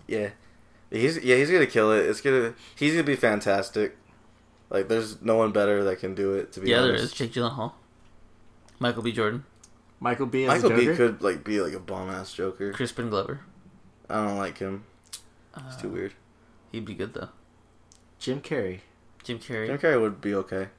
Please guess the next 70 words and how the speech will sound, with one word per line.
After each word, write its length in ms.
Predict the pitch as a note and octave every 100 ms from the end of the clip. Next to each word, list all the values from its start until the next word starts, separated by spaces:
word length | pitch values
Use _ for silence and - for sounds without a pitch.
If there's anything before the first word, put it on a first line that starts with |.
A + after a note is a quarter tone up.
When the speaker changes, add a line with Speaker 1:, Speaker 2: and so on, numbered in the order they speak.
| -
Speaker 2:
Now 220 | A2 G#2
he 100 | G#2+
would 180 | F#2+ F2+
be 100 | F2+
good. 200 | - - _ -
I 60 |
feel 120 | A2+
like 80 | G2+
Speaker 1:
Yeah. 140 | F2 E2+
Speaker 2:
back 260 | G#2 G#2
then 160 | G2+ G#2
he 80 | G#2
would 80 |
have 80 | G2
been 120 | G2
too 240 | G#2+ G#2+ F#2+ -
goofy. 340 | G#2 - A2+ - - - _ _ _ - - -
Speaker 3:
I 380 | A#2 A#2+ A2+ A2 G#2+
feel 80 |
Speaker 2:
Uh, 20 | D3+
Speaker 3:
like 100 | C3
everyone 200 | C3 C3
would 80 |
get 140 | B2 A#2+
pissed 200 | C3 B2+
off, 160 | B2+
though, 120 | C3 A2+
like, 160 | A2
"Why 160 | A#2 G3
is 140 | G3
the 100 | F#3
Riddler 320 | F#3 G3 F#3+ F#3
the 100 | E3+
Joker?" 600 | D#3+ F3 F3 E3 A#2 - _ -
Or 140 | B2+
they're 160 | B2+ B2
gonna 160 | B2+
try 140 | A#2 B2
Speaker 2:
Yeah. 80 |
Speaker 3:
to 60 | C3
theorize, 580 | B2 A#2+ A#2+ A#2 B2 B2
like, 160 | B2 -
"Oh, 200 | C#3 C3+
the 100 | B2+
Riddler 240 | C#3 C#3
became 280 | C3+ B2+ C3+
the 60 | B2+
Joker 320 | B2 B2 C3
because 320 | A2+ C3 A2+
this 260 | A#2 - -
and 100 | A#2+
this 160 | A2
and 100 | B2
this." 240 | A#2 A2+ - - - - - - -
Um, 480 | A#2+ A#2+ A#2 A2+ A2
so 60 | B2+
Speaker 2:
Oscar 240 | B2 B2
Isaac. 20 |
I 100 | A2+ C3
feel 80 |
Speaker 3:
scrap 180 | - D#3
Speaker 2:
like 80 | D#4
Speaker 3:
that 60 | F2
Speaker 2:
Oscar 120 | -
Speaker 3:
idea. 120 | G#2+ A2
Speaker 2:
Isaac 160 | A2
could 60 | -
probably 220 | G#2 F#2+
do 160 | F#2
it. 80 | A2